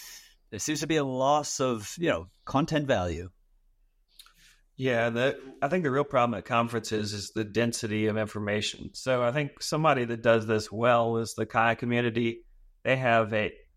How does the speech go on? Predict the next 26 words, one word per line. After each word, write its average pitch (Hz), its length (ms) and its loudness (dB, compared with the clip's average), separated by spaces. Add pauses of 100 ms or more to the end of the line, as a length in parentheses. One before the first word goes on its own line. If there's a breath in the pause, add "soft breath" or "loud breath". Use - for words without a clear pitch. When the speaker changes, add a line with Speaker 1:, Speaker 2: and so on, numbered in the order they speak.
Speaker 2:
thirty-second 127 600 0
preview, 135 460 0
which 120 200 -2
you 113 80 0
submit 110 420 -2
with 107 140 -2
your 110 100 2
paper. 113 680 0
And 110 360 -4 (220)
so, 117 420 2
you 120 120 2
know, 117 120 2
sometimes 127 380 2
at 101 100 -6
lunch, - 520 2 (160)
I 107 120 2
c-, - 160 -8 (100)
I'll 110 240 6
watch, 104 460 0
like, 85 320 -2 (420)
you 107 80 0
know, 90 220 0 (200)
a 104 100 -6 (100)
bunch 120 320 2
of 107 160 -6
thirty-second 113 540 2